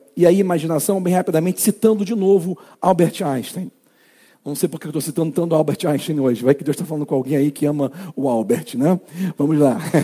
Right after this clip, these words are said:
<laughs> O Albert, certa vez, ele falou assim: "Olha, a lógica, ela te leva do ponto A para o ponto B. Mas a imaginação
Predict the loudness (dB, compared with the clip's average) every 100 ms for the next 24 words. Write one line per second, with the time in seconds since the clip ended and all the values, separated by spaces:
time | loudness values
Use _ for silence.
0 | 0 0 0 0 4 4 6 6 6 4
1 | -2 0 0 0 2 2 2 0 -2 -2
2 | -2 0 2 2 0 -8 -12 -10 -8 0
3 | 2 4 4 2 -4 -2 2 2 2 0
4 | 0 0 0 0 -2 -6 -6 -6 -2 0
5 | 0 -2 -4 -4 -6 -8 -6 -2 -2 -2
6 | -8 _ _ _ _ _ _ _ _ _
7 | _ _ _ _ _ _ -20 _ -20 -10
8 | -6 -2 -2 -2 -2 -4 -6 -6 -4 -4
9 | -8